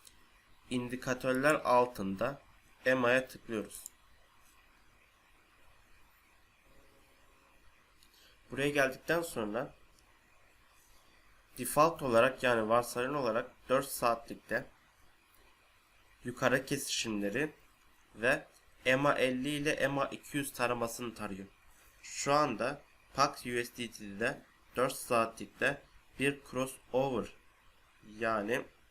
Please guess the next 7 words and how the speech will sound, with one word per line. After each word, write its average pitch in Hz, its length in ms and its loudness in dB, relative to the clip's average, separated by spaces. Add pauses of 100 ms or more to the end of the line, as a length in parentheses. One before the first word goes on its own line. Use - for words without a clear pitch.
(280)
<clears throat> - 400 -4
yukarı 131 340 2
kesişim - 460 -4 (920)
Golden 131 460 0
Cross 127 320 -2
olayı 117 320 -2
varmış. 98 460 -6